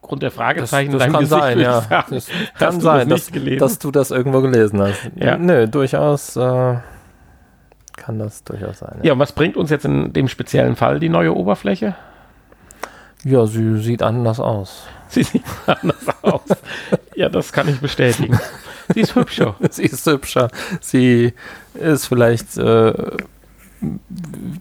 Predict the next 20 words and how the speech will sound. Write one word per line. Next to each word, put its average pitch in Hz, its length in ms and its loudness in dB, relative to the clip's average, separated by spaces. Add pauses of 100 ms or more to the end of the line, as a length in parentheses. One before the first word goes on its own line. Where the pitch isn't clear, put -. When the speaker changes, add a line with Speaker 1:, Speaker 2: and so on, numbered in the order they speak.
(140)
Speaker 2:
bisschen 117 680 0
unkomplizierter, 113 1160 0
keine 110 300 -2
Ahnung. 110 320 -2 (100)
Also 123 180 4
ich - 180 0
war 110 120 4
jetzt 117 140 0
eigentlich 113 340 2
nicht 117 160 2
unzufrieden 123 500 0
mit 107 120 2
der 110 100 2
alten 123 220 0
Oberfläche. 113 520 2 (1600)
Kann 135 180 2
man 123 160 4
so 120 140 4
nicht 127 180 2
sagen. 131 420 2